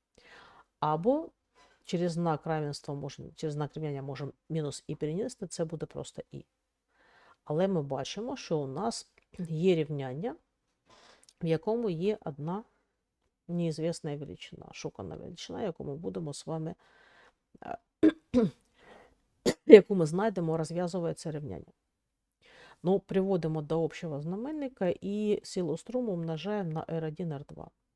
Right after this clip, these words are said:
Що у нас буде? Електрорушійна сила перша умножить на Р два.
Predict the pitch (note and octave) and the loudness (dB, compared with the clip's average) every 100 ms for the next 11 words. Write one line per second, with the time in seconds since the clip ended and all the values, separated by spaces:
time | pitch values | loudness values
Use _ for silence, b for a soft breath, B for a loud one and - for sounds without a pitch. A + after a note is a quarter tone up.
0 | _ B B B B - - A#3+ G#3 D#3+ | _ B B B B -4 4 4 4 0
1 | F#3 D#3 D3 C#3+ - E3 - b b _ | -4 -6 -12 -12 -12 -18 -20 b b _
2 | D#3 G3 - F#3 F3+ - F#3+ E3 D#3+ - | 0 0 -2 -4 -4 -2 -2 -2 -4 -4
3 | D#3 D3 - D3 B2+ - D3+ D#3 E3+ F#3+ | -2 -2 -2 -4 -4 -8 -8 -6 -6 -8
4 | F#3 F#3+ G3 G3 G3 G3+ A#3 | -10 -6 -6 -6 -8 -6 -6